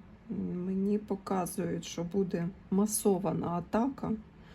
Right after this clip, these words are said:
на нашу любу Україну, тож бережіться, будь ласка. Бо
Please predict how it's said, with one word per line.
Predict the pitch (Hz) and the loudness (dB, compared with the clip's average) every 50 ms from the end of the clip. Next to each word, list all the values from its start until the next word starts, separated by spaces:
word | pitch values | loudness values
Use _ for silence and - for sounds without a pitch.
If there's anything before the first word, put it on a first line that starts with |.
| - - - - - - - - - - - - - - | -20 -20 -18 -18 -18 -20 -18 -20 -20 -20 -20 -12 -4 0
на | 190 185 | 2 4
нашу | 185 185 175 175 - - - 180 | 4 4 2 0 -2 -2 0 2
любу | 180 196 175 170 180 175 | 2 2 2 2 0 0
Україну, | 175 175 170 - - 180 185 185 175 175 180 175 175 175 175 175 - | 0 -2 -2 -4 -4 -2 0 0 0 0 0 0 0 0 -2 -4 -4
тож | - 196 185 196 196 - - - - | -4 -2 -2 -2 0 0 -2 -2 0
бережіться, | 190 170 170 196 202 208 233 240 247 - - - 165 - - - - - - - 170 170 175 175 190 - - - | -2 2 4 4 4 6 4 4 2 2 2 0 0 0 0 -2 -4 -4 -4 -2 -2 -2 -2 -4 -6 -8 -6 -6
будь | 190 175 190 180 202 - - | -4 -2 -2 -2 -2 0 0
ласка. | 170 156 - 170 - - - - - - 180 196 190 - - - - - - - - - - - - - - - - - - - - - - - - - - | -2 0 -2 -2 -4 -8 -10 -8 -6 -4 -4 -4 -4 -6 -10 -20 -20 -20 -20 -20 -20 -18 -18 -18 -18 -18 -20 -20 -20 -18 -20 -20 -20 -20 -20 -20 -12 -6 -4
Бо | 190 185 185 190 185 190 202 208 208 | -2 -2 0 0 2 2 4 4 4